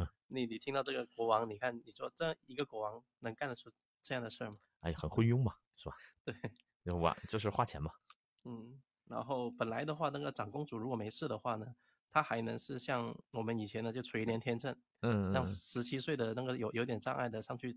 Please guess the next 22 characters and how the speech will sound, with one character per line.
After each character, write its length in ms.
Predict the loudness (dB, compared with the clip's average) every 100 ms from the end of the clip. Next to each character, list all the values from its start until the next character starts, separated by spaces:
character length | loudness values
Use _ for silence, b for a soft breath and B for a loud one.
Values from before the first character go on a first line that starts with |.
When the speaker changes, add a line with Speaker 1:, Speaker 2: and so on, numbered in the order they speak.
| -6
Speaker 1:
当 160 | -2 -2
国 140 | -2
王， 200 | -4 -6 -6
她 140 | -4
在 100 | -2
后 160 | 0 0
面 240 | 0 -2 -8 _
干 200 | -2 0
政。 160 | 0 2
Speaker 2:
前 180 | 6 8
段 140 | 8
时 40 |
间 120 | 8 6
去 120 | 4
世 160 | 4
了， 120 | 2 4
她 140 | 4
也 40 | 4
去 140 | 2
世 100 | -4
了。 140 | -6 -10 _ _ _ _
Speaker 1:
对。 200 | -12 -12